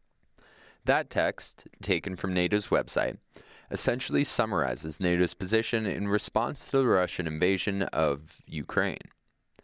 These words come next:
As with any statement of this kind, it acts primarily as a declaration, insofar as it provides no real details in terms of the support nato is providing to the Ukrainian state at this point in time.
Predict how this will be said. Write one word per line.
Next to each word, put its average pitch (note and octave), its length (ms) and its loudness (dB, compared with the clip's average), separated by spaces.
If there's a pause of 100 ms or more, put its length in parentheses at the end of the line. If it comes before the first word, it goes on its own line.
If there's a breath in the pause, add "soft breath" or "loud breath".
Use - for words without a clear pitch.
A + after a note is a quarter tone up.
(380 loud breath)
As F#2+ 300 0
with F#2 160 2
any F2+ 240 2
statement F2 460 2
of D#2+ 120 -6
this E2 160 0
kind, F2+ 480 -2 (140)
it G2 220 0
acts A#2 320 0
primarily A#2+ 720 0
as E2 280 0
a E2 60 2
declaration, D2+ 960 -2 (400 loud breath)
insofar G2 540 2
as F2 120 -2
it E2+ 80 -6
provides D#2+ 400 -2
no D#2+ 180 0
real D#2 340 0
details E2 800 0
in D#2+ 100 -4
terms D#2+ 340 -2
of - 180 -12
the - 40 -8
support G#2 480 0
nato D2 300 0
is D2+ 100 0
providing A2 500 -2
to - 120 -14
the E2+ 80 -2
Ukrainian D2 500 -2
state - 380 0
at C2 260 -2
this - 240 -2
point - 320 -2
in - 80 -16
time. - 440 -4